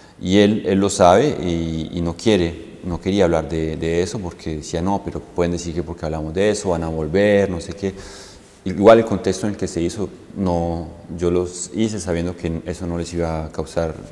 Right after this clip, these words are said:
represalias directas porque Colombia había cambiado un poquito en ese sentido. Eh, pero esa resistencia del hombre a contar la violencia existe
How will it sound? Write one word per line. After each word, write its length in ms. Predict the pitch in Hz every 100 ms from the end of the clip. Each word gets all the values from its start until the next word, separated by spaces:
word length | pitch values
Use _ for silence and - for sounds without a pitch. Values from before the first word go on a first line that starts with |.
| - -
represalias 540 | 87 - 80 78 80
directas 400 | 82 85 85 95
porque 340 | 82 - - -
Colombia 360 | - 82 80 82
había 140 | 80
cambiado 300 | - 82 78
un 80 | 78
poquito 400 | 76 76 76 76 73 -
en 80 |
ese 160 | 82 76
sentido. 400 | 80 78 - 73 71 - - - - - - - - -
Eh, 840 | 87 85 82 82 82 82 - -
pero 320 | 107 110 110
esa 180 | 113 110
resistencia 760 | 120 120 - 110 113 110 87 80
del 260 | 87 87
hombre 260 | 101 104 90
a 60 | 82
contar 560 | 85 76 90 85 -
la 80 | 85
violencia 460 | 85 80 90 113 78
existe 480 | - 101 92 -